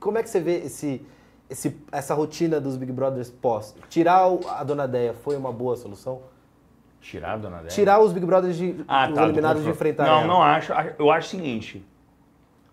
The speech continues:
Speaker 2: O problema não é o pós-Big Brother deles passarem por um, por um,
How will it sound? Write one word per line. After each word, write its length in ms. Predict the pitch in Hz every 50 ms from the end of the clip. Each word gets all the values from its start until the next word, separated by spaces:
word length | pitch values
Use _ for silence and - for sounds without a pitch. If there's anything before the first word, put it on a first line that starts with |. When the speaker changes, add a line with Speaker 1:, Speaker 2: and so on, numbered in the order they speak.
| _ _ _ _ _ _ _ _ _ _ _ _ _ _ _ _ _ _ _ _ -
Speaker 2:
O 80 | - 147
problema 680 | 143 160 156 139 123 117 139 175 196 185 160 135 123
não 300 | 139 139 147 147 135 139
é 340 | 147 175 214 247 - - - - _ - -
o 80 | - 175
pós-Big 640 | - - 143 139 139 139 151 143 131 143 156 147
Brother 460 | 135 110 120 123 127 139 139 151 151 139
deles 240 | 143 151 147 147
passarem 420 | - - 139 - - 135 135 139 147
por 160 | 143 147 151 151
um, 200 | 151 151 147 151 - - - _ _ -
por 100 | 143 139
um, 720 | 139 143 143 139 139 135 131 131 123 120 120 120 117 110